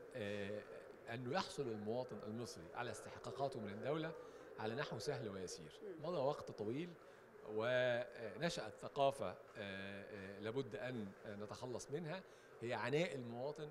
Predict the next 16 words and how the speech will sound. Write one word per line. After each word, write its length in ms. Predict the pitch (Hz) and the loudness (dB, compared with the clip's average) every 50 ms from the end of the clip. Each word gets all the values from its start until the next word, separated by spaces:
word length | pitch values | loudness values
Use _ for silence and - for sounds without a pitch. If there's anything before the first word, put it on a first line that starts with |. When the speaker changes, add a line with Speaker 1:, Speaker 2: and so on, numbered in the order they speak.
| 151 - | -8 -12
Speaker 1:
في 60 | - | -14
الحصول 360 | 104 - 110 - - 151 135 | -12 -12 -10 -6 -2 0 2
على 180 | 113 120 131 120 | 4 4 2 0
استحقاقاته 800 | - - - - - - - 107 - 127 135 139 - 143 139 - - - - - - | -4 -6 -10 -12 -12 -12 -12 -8 -2 0 0 2 2 0 -2 -2 -6 -8 -10 -4 -2
والحصول 380 | 127 110 - - 104 - 160 139 | -2 -2 -2 -4 -4 0 2 2
على 160 | 117 117 104 | 2 2 0
خدمات 400 | - 107 107 113 123 123 113 - | 0 -2 -2 -2 -2 -2 -4 -4
من 140 | 110 95 92 95 | -6 -8 -8 -8
الحكومة. 360 | - - - - 82 76 - - - - - - - - | -10 -10 -8 -8 -8 -8 -8 -10 -12 -14 -14 -14 -8 -2
الهدف 400 | 113 113 127 156 185 180 160 - | 0 6 6 8 8 6 4 2
الأساسي 500 | 135 - - - - 110 - - - 110 | -2 -4 -4 -2 -2 -2 -2 -2 -4 -8
من 180 | 104 113 120 117 | -6 -6 -6 -4
ميكنة 380 | 113 107 104 - 143 135 120 101 - - - - | -4 -4 0 0 0 -2 -2 -4 -6 -10 -12 -12
الحكومة 500 | 87 - - 110 - - 156 175 180 185 180 - - - - - - - - | -10 -10 -10 -10 -6 -6 -4 -4 -4 -6 -8 -10 -14 -14 -14 -14 -14 -4 4
هو، 260 | 127 147 160 160 156 - - - - - - - - | 4 6 6 6 2 0 -4 -8 -8 -10 -10 -8 -4
آه، 260 | 127 113 113 107 110 | 0 2 2 2 0